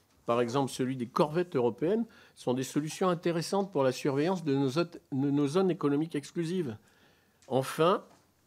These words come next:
certains trous capacitaires doivent être impérativement comblés. Sans être exhaustif, on peut citer la capacité de frappe dans la profondeur, capacité de destruction, de défense aérienne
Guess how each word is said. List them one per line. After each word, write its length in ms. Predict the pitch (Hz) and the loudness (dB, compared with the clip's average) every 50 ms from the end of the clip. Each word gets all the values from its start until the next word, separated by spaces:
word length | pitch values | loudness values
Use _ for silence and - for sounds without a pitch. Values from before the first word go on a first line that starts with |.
| _ _ - - - - _ _ _ _ | _ _ -20 -20 -20 -20 _ _ _ _
certains 480 | - - - - 139 - - - 139 131 | -18 -6 -4 -4 -4 -2 0 0 0 0
trous 380 | 135 - 156 160 - 247 254 | -2 -6 -4 0 2 2 2
capacitaires 760 | - - 151 - - 131 123 - - 131 - - 180 208 190 | 2 2 0 2 0 0 -2 -2 -4 -6 -4 -2 -2 -2 -2
doivent 260 | 165 143 147 139 - - | 0 0 -2 -2 0 0
être 340 | 147 135 135 - - - _ _ _ - | -2 -2 -2 -4 -12 -20 _ _ _ 0
impérativement 960 | 214 240 262 269 262 - 208 180 160 160 151 151 - 156 131 127 139 143 139 | 2 2 4 2 2 0 0 2 2 0 -2 -4 -6 -8 -6 -4 -2 -2 -2
comblés. 480 | 135 - 131 123 104 104 110 113 135 - - _ _ _ _ _ _ - - _ _ _ _ _ _ | -2 -2 -2 -2 0 0 0 0 0 -2 -6 _ _ _ _ _ _ -20 -20 _ _ _ _ _ _
Sans 380 | - - - 131 131 127 117 139 | -10 -6 -4 -2 -2 0 0 0
être 360 | 135 131 135 127 123 120 117 | 0 0 -2 -2 0 0 0
exhaustif, 640 | 117 113 113 117 113 - - - - 196 226 196 - | 0 -2 -4 -6 -8 -8 -10 -10 -8 -8 -6 -4 -4
on 100 | 135 123 | -6 -4
peut 160 | - 135 131 | -4 -4 -4
citer 480 | 123 - 131 123 - - 170 175 170 | -4 -6 -10 -10 -2 4 6 6 8
la 180 | 156 135 123 117 | 8 6 4 2
capacité 480 | 113 - 117 - 127 - - - - 127 | 0 -2 -4 -4 -4 -6 -6 -4 -4 -2
de 140 | 117 123 | 0 -2
frappe 360 | 120 - - - 139 127 127 117 | -2 -2 -2 -2 -2 -2 -2 -4
dans 120 | 107 101 | -6 -6
la 80 | 104 104 | -6 -8
profondeur, 840 | - - - 165 170 165 - 160 151 139 135 135 156 185 - - _ _ _ _ - - - _ | -12 -4 -2 -2 -2 0 0 -2 0 2 2 2 0 -2 -8 -16 _ _ _ _ -20 -20 -8 _
capacité 520 | - 135 - - 127 - - 143 - 147 | -4 -2 -2 -2 -4 -6 -6 -4 -2 -2
de 100 | 123 117 | -2 -2
destruction, 880 | 107 104 117 143 185 190 190 - - 175 160 - - - 180 165 180 180 | -6 -2 2 2 2 2 2 -2 -8 -8 -8 -8 -6 -2 0 0 0 0
de 80 | 151 | -2
défense 520 | 120 120 131 131 - 143 139 139 - - _ - - - - | -2 -4 -4 -2 -2 -4 -4 -4 -6 -12 _ -20 -8 -2 2
aérienne 540 | 151 143 143 139 123 123 123 127 127 120 | 2 4 4 2 2 2 2 2 0 0